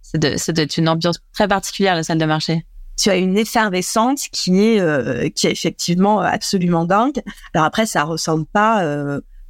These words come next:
Speaker 2: à ce que les gens ont peut-être, si vous avez regardé, euh, récemment, euh, euh, des films, c'est pas ça. Euh, reste un
Speaker 1: <laughs>
Speaker 2: environnement qui est, euh,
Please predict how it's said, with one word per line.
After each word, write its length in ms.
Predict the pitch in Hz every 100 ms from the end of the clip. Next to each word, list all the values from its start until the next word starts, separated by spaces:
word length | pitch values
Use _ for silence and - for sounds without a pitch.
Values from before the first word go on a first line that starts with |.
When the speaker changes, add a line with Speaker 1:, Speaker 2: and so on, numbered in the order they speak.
| -
Speaker 2:
à 120 | -
ce 80 | -
que 100 | 156
les 120 | 151
gens 220 | 160 185
ont 180 | 180 160
peut-être, 240 | - 160
si 180 | - -
vous 120 | - 147
avez 140 | 139
regardé, 500 | 139 147 143 147 165
euh, 140 | 147
récemment, 520 | 139 156 - 151 160 165 - - - - - - - -
euh, 40 | 151
euh, 120 | 143
des 160 | 143 175
films, 560 | - - 196 190 151
c'est 260 | 151 - 147
pas 180 | - 208
ça. 400 | - 139 156 254 - - - - -
Euh, 320 | 165 147 147 143 - - -
reste 340 | 170 202 226 208
un 120 | 196
Speaker 1:
<laughs> 0 |
Speaker 2:
environnement 720 | 190 196 196 202 214 214 226
qui 360 | - 185 180
est, 200 | 190 202
euh, 260 | 180 156 151